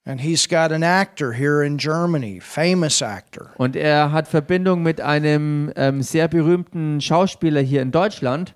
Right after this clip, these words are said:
Speaker 1: that put a very good statement out about his book.
Speaker 2: Äh, und dieser Schauspieler hat eine sehr, sehr gute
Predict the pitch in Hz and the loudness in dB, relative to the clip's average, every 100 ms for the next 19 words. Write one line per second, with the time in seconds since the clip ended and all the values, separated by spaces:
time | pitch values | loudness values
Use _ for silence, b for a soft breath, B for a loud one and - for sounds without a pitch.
0 | - 127 - 151 131 147 151 143 143 127 | -10 -8 -4 -4 -2 -2 -2 -2 -4 -4
1 | - _ _ _ - - 180 165 135 120 | -20 _ _ _ -2 0 0 -2 -4 -10
2 | 107 95 - - - _ - 117 120 123 | -10 -12 -14 -18 -20 _ -14 -8 -6 -6
3 | 123 120 147 151 - - - _ _ _ | -6 -4 -2 -2 -4 -18 -18 _ _ _
4 | _ - 120 120 123 131 131 123 143 151 | _ 0 2 4 2 0 -2 -2 -2 0
5 | 143 139 151 - 156 147 139 135 135 - | 0 2 2 0 0 2 2 2 0 -2
6 | - 127 131 131 123 139 147 147 135 139 | -4 0 2 0 0 -2 0 -2 0 -2
7 | 135 131 127 | 0 0 0